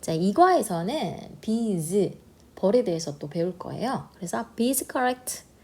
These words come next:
bees collect honey from flowers. 벌들은 꽃에서부터 꿀을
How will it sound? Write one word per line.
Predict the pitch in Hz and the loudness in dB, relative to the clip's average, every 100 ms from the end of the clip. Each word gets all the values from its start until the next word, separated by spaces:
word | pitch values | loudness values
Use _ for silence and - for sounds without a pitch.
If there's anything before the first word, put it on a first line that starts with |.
| - - - - - - - | -20 -20 -20 -20 -20 -20 -2
bees | 240 254 - | 2 2 0
collect | 262 220 233 277 - | 2 4 4 2 -2
honey | 330 311 302 | 0 0 0
from | 302 - 277 277 | -2 0 -2 -2
flowers. | 285 - 196 185 160 147 139 - 170 | -8 -4 -2 0 0 -2 -2 -2 -2
벌들은 | - 175 165 160 214 262 262 | -4 -4 -2 -4 -4 -6 -2
꽃에서부터 | 285 294 294 285 254 - 240 240 247 - - - - - - - - - - - - - | 2 2 2 -2 -4 -2 0 0 -4 -18 -20 -20 -20 -20 -20 -20 -20 -20 -20 -20 -20 -6
꿀을 | 226 208 165 202 | 0 2 4 0